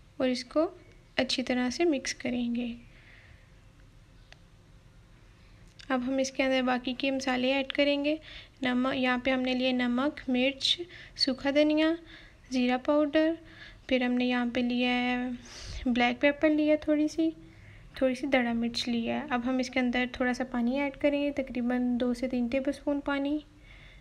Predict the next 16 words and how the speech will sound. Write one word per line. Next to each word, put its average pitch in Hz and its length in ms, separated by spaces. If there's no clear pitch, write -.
ताकि 247 280
ये 254 180
जो 247 160
मसाले 240 480
हमने 254 180
इसके 247 220
अंदर 240 200
ऐड 240 240
किए 269 120
हैं 269 80
वो 262 120
अच्छे 240 240
से 247 120
mix 233 280
हो 233 120
जाएं। 233 340